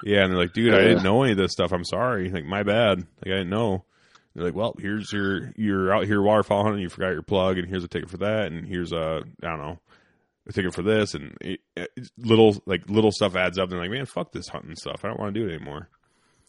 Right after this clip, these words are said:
Speaker 1: But
Speaker 2: Right, and
Speaker 1: it's
Speaker 2: that
Speaker 1: good.
Speaker 2: is, that's one thing that's been kinda, it's not been, you know, preached to us, but it's definitely been brought up before. It's like, you know, you have,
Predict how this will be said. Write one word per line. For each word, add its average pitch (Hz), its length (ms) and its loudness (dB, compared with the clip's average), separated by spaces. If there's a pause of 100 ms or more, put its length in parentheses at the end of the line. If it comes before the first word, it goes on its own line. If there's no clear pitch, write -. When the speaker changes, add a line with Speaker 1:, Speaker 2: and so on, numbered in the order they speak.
(380)
Speaker 1:
But 95 80 2
Speaker 2:
Right, 95 260 4
and 101 80 -2
Speaker 1:
it's 101 100 2
Speaker 2:
that 117 100 4
Speaker 1:
good. 110 80 8
Speaker 2:
is, 95 200 0 (1300)
that's 127 260 4
one 131 160 4
thing 113 240 4
that's 104 140 2
been 104 180 2
kinda, 101 300 0
it's 147 180 0
not 135 140 2
been, 104 180 2
you 107 120 2
know, 90 100 2
preached - 380 -2
to 98 100 6
us, - 100 -2
but 113 100 0
it's 120 140 0
definitely 110 400 2
been 98 160 2
brought 95 220 2
up 95 100 2
before. 98 260 0
It's - 120 -2
like, 92 160 0 (200)
you 101 120 2
know, 95 100 4
you 110 300 4
have, 101 380 2